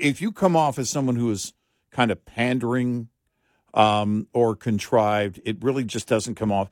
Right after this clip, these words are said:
You're, you're not gonna see that rise. You know, i-, so there are two approaches. There are comedians who really focus on the issues, and, and you can see that, and they fold all that in,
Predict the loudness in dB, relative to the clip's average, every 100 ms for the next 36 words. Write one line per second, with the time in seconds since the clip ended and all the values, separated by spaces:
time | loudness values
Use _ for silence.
0 | _ -2 -2 -2 -2 -2 0 -2 -6 -8
1 | -6 -2 -2 0 -2 -2 -10 -16 -16 _
2 | _ _ _ _ _ _ _ 0 2 2
3 | 2 0 2 2 4 4 0 -2 -2 -2
4 | 2 2 2 -8 -16 -18 _ _ _ _
5 | _ _ 4 4 4 -2 -2 -2 -2 -4
6 | -4 -2 0 0 -2 -6 -10 _ _ _
7 | _ -8 0 2 2 -2 0 0 0 -4
8 | 0 0 0 -2 -2 -2 -4 -6 -12 -8
9 | -2 0 0 -4 -4 -4 -2 -4 -6 -4
10 | -2 -2 -2 -2 -6 -8 _ 2 2 4
11 | 2 0 0 -6 -6 -10 -12